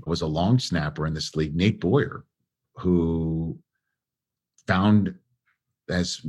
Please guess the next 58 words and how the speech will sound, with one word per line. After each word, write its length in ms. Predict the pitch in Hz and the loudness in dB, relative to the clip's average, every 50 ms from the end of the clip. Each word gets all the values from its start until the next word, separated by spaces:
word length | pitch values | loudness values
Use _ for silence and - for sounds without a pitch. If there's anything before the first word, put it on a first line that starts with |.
| - - | -2 2
fate 220 | 107 101 104 92 | 4 6 6 6
had 320 | 92 95 95 110 131 127 87 | 4 4 4 4 4 4 4
it, 280 | 78 82 90 - - _ _ _ - - | 2 0 -2 -4 -8 _ _ _ -2 -2
to 60 | 92 | 0
be 220 | - 90 90 90 | 4 6 6 8
in 100 | 92 90 | 6 6
Southern 320 | - - 101 92 95 98 92 | 4 2 0 2 2 2 0
California 640 | 92 92 92 95 95 92 - 92 90 90 90 92 | 2 2 2 2 2 0 2 4 6 6 8 8
when 140 | 92 90 87 | 6 4 2
Kaepernick 600 | - - - 90 92 90 - 95 90 90 87 90 - | 0 -2 -2 -2 -2 0 2 4 4 4 4 2 0
was 480 | - 82 87 87 85 82 82 - - _ _ _ _ _ _ _ _ _ _ _ _ _ _ _ _ _ - - | -2 0 2 2 0 -2 -4 -10 -14 _ _ _ _ _ _ _ _ _ _ _ _ _ _ _ _ _ -4 0
in 80 | 92 90 | 0 0
a 60 | 87 | 0
preseason 720 | - - 107 107 107 - - - 113 127 131 135 123 98 90 | 2 6 6 6 6 6 6 6 6 6 8 8 8 8 8
game 560 | 90 82 78 78 78 78 82 90 101 107 - _ - 87 | 6 2 0 0 0 0 0 0 0 -2 -4 _ -4 0
after 300 | 92 98 92 - 92 90 | 0 0 0 0 0 0
he 200 | 90 92 95 90 | 2 2 2 2
was 200 | 87 87 85 - | 2 2 0 -2
seen 840 | - - - - - 107 104 101 101 98 98 95 92 92 90 - - _ | -6 -8 -10 -4 2 4 6 6 6 6 6 4 4 4 2 0 -4 _
sitting 680 | - - - - - - 120 123 123 113 87 85 87 | -10 -8 -6 -4 0 2 4 6 6 6 6 6 4
during 260 | 82 90 87 87 85 | 4 4 4 4 4
a 40 | 85 | 4
national 500 | 85 87 87 90 87 87 - - 80 78 | 2 2 2 2 0 -2 -2 -4 -2 0
anthem. 440 | 85 92 107 123 123 - 80 76 78 | 0 2 2 2 0 0 -4 -4 -2
My 140 | 85 87 95 | 0 0 0
colleague 440 | 95 - - 98 107 107 95 92 90 | 0 0 0 2 2 4 4 4 2
Steve 300 | - - - 104 104 90 | 0 0 4 4 4 4
Weich 540 | 82 90 98 110 123 107 95 95 - - - | 4 2 2 4 4 4 2 0 -4 -4 -4
of 160 | 69 80 85 | -4 0 2
N 120 | 90 90 | 4 6
F 160 | 90 90 90 90 | 6 6 4 2
L 320 | 87 87 87 87 85 80 | 0 2 2 0 -2 0
Network 540 | 78 87 95 110 123 - - 82 85 87 90 | 2 2 4 4 2 0 -2 -2 -2 -2 -2
and 100 | 87 80 | 0 0
N 100 | 85 87 | 2 2
F 120 | 85 - - | 0 0 0
L 100 | 85 82 | 2 2
Media 280 | 85 90 107 120 110 | 4 6 6 6 6
Group 220 | 73 90 90 - - | 6 4 2 4 6
noticed 480 | 90 90 92 98 113 107 98 - - - | 6 8 8 8 8 6 6 2 2 2
he 60 | 92 | 2
was 200 | 87 87 - - | 2 2 -2 -8
sitting 380 | - - 131 143 139 101 92 | -2 4 4 6 6 8 6
during 240 | 90 92 90 90 90 | 8 8 8 8 8
a 40 | 87 | 6
national 420 | 87 92 92 92 - - 85 87 | 6 4 2 0 -2 -2 0 2
anthem 240 | 104 123 - - 87 | 2 2 2 2 0
in 80 | 85 80 | 0 -2
a 40 | - | -4
preseason 520 | - - 104 127 - - 87 80 82 80 | -2 -2 -2 0 2 0 -2 0 0 -2
game, 160 | 82 82 85 | -2 0 0
went 160 | 87 90 90 | 0 2 0
up 80 | 90 90 | -2 -2
to 80 | - 90 | -2 -2
him 80 | 85 82 | 0 0
and 80 | 90 95 | 2 0
asked 160 | 110 - - | -2 -2 -2
him, 160 | 90 90 90 | -4 -4 -4